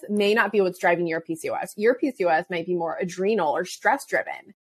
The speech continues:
And so that's why you could do all the insulin, blood sugar stuff is possible,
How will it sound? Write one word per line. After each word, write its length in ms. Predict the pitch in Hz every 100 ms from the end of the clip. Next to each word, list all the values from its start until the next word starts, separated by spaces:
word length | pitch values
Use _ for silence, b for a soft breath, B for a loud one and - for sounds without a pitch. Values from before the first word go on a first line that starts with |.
| -
And 120 | 233
so 100 | 233
that's 260 | 226 247 240
why 200 | 214 196
you 280 | 185 208 269
could 140 | 277
do 180 | 208 170
all 400 | 180 202 240 262
the 100 | 233
insulin, 840 | 202 214 - 214 208 208 208 196 - 180 -
blood 200 | 196 190
sugar 220 | 196 190
stuff 320 | 190 175 175 -
is 100 | 180 _ -
possible, 580 | 427 - 170 160 160